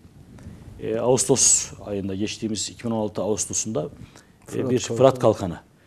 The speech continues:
Speaker 1: harekatı başlatmak zorunda kaldık. Ee, Fırat Kalkanı Harekatı'nda Cerablus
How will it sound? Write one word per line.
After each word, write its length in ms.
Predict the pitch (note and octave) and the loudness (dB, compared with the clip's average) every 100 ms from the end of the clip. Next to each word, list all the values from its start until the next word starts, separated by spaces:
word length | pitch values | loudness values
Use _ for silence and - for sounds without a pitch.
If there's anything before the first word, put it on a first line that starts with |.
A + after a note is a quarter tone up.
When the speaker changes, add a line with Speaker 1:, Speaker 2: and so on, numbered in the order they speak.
| _ _ | _ _
Speaker 1:
harekatı 640 | - G#2 G2 F#2 E2 E2 - | -2 -2 -2 -6 -8 -12 -6
başlatmak 640 | G2 F#2 G#2+ - G2+ - - _ | -4 -4 -4 -6 -8 -10 -20 _
zorunda 400 | - G2 G2 G2+ | -6 -4 -2 -4
kaldık. 540 | G2 G2 F2 - - _ _ _ _ _ _ _ - | -4 -6 -6 -8 -14 _ _ _ _ _ _ _ -10
Ee, 540 | G2+ G2+ G2 G2 G2 G2 G#2 - | -4 -2 -2 -4 -4 -6 -10 -16
Fırat 320 | - C3+ C3 | -6 -4 -2
Kalkanı 420 | - A2+ A2 A#2 | -2 -2 -2 -6
Harekatı'nda 1000 | B2 - A#2 A#2+ A#2 A#2 A2+ A#2+ G#2+ A#2+ A#2+ C3+ | -6 -8 -6 -6 -2 -2 -2 -8 -6 -6 -6 0
Cerablus 560 | C3+ B2+ A2+ A#2 - | 6 6 6 4 2